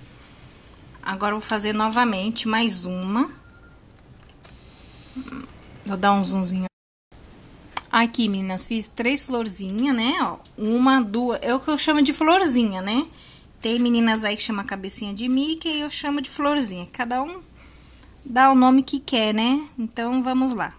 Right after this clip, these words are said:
Eu não vi nada de Mickey aqui. Pra mim, parece flor, umas florzinha mesmo.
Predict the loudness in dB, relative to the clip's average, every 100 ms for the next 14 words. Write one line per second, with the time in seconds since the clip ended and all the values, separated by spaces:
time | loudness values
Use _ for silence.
0 | -4 -4 0 0 2 0 0 2 0 0
1 | 2 2 0 -8 -6 -6 -6 -4 -2 -2
2 | -4 -4 -2 0 0 0 0 0 2 2
3 | 4 4 2 0 -2 0 -2